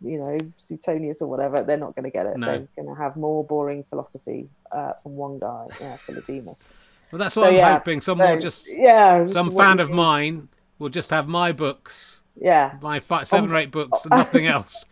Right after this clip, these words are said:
Speaker 2: And somehow that will
Speaker 1: Exactly.
Speaker 2: survive, and that will be passed down the
Speaker 1: Exactly.
Speaker 2: ages. That's what, that's what you gotta hope for.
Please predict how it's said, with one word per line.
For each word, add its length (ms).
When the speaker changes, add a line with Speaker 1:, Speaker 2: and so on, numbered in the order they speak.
Speaker 2:
And 240
somehow 280
that 100
will 80
Speaker 1:
Exactly. 200
Speaker 2:
survive, 340
and 120
that 100
will 160
be 140
passed 300
down 320
the 100
Speaker 1:
Exactly. 320
Speaker 2:
ages. 140
That's 200
what, 140
that's 240
what 80
you 80
gotta 160
hope 180
for. 260